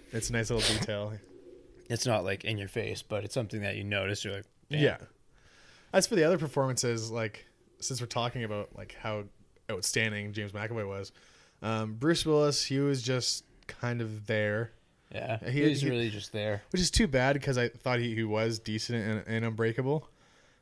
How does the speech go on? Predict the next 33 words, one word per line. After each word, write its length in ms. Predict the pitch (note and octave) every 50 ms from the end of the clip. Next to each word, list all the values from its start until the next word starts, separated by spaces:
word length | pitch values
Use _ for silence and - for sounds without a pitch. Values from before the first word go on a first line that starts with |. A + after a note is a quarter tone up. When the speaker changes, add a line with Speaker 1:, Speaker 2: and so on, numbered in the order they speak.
| _ -
Speaker 1:
I 60 | F#2+
know 160 | A2+ A2 A2 G#2+
it 20 | G#2+
was 100 | G#2 G#2
a 40 | G2
while 280 | G2 G2+ G#2 G#2+ A2
ago. 320 | A2+ A#2+ B2 B2+ C#3 C3 A2+ - - - - - -
He, 140 | - C3+ D3+
he 160 | - B2+ C#3+
does 320 | C#3 D3 C#3 C3+ B2+ A#2+ B2
look 180 | C3 C3 -
like 140 | B2+ A2+ G#2
the 80 | A#2 A2
grizzled 640 | G#2+ A2+ A#2 A#2 A2+ A2+ A2+ A2 G#2+ G#2+ G#2 G2+ G2+ - - - _ _ _ _ _
kind 240 | - - A#2 A2 A2
of 180 | G#2+ G#2 G2+ G2+
vigilante 520 | G2+ G#2+ A2+ G#2 G#2+ G#2+ G#2 G#2+ G#2+ G#2+
character, 400 | G#2 - - G#2+ G#2 G2+ - G#2+
which 140 | G#2+ G#2 G#2+
is, 160 | G#2+ G2+ - - -
which 160 | - A#2 G#2+
is 80 | A2 A2
good. 440 | G#2+ G#2+ - A2+ G#2 G2+ A2 B2+ - - - - - - - _ _ _ _ _ _ _ _ _ -
But 140 | A2+ A2 G#2
he 120 | A#2+ A#2
was 120 | A2 A2
just 300 | A2 A#2 G#2+ - - - - - - - - - - - - -
Speaker 2:
He, 160 | C#3+ C3+ A#2+
he 300 | - - - - D3 A2+ -
looks 260 | F#3+ F3+ - - -
like 220 | C#3+ B2+ A2 A2 -
Bruce 260 | - G#2 G#2 - -
Willis. 360 | G#2+ - - B2 - - -